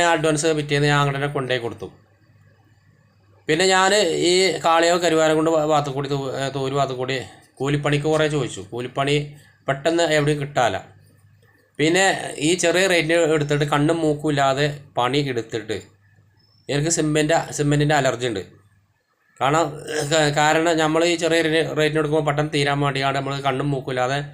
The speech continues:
ഗ്രൗട്ട് സീ-, പിന്നെ സീലിംഗ് പിന്നെ, ആ, പിന്നെ ഹോ-, ചട്ട കൊണ്ട് അടിക്കണം. അത്, അത് കഴിഞ്ഞിട്ട് പിന്നെ സിമെന്റ് ഒട്ടിക്കാണ്ട് അതും അടിക്കണം.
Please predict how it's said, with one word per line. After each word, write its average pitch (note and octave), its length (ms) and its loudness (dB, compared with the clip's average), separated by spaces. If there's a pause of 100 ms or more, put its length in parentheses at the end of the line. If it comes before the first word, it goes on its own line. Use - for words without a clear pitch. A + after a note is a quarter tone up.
(320)
ഗ്രൗട്ട് D3 300 0
സീ-, D3+ 300 0
പിന്നെ C3+ 280 -2 (140)
സീലിംഗ് C#3+ 400 -2 (360)
പിന്നെ, C3 340 -2 (240)
ആ, F2 80 -8 (140)
പിന്നെ A#2+ 240 -4 (120)
ഹോ-, C3 220 -4 (100)
ചട്ട C#3 180 -2
കൊണ്ട് C3 240 0
അടിക്കണം. A2+ 440 -4 (500)
അത്, B2+ 120 0
അത് C#3+ 240 2
കഴിഞ്ഞിട്ട് D3 420 2
പിന്നെ C#3+ 260 0 (400)
സിമെന്റ് D3 380 -2
ഒട്ടിക്കാണ്ട് C#3+ 360 0
അതും C#3 200 0 (180)
അടിക്കണം. A2+ 420 -4